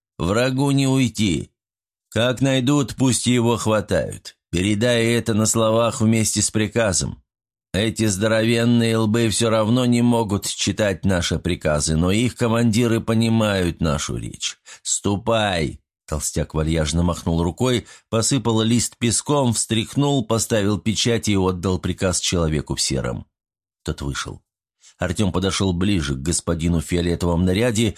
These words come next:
встал за спиной, оглядел его магическим зрением и не увидел в нем способности к магии. Затем достал свада и шепнул:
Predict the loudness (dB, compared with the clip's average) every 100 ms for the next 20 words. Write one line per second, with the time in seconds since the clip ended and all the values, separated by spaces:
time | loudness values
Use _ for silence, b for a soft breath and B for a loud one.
0 | B -10 -6 -2 0 0 -2 0 2 2
1 | 2 0 0 0 2 2 2 2 2 2
2 | 0 0 -2 -2 -2 0 0 2 2 2
3 | 2 2 0 B 0 2 4 4 4 2
4 | 0 0 2 4 2 2 0 -2 -2 0
5 | 0 0 0 -4 -2 -2 -2 -8 -16 -18
6 | B B B -4 -2 -2 0 0 -2 0
7 | 0 0 0 2 0 2 0 0 -2 0
8 | 0 0 -2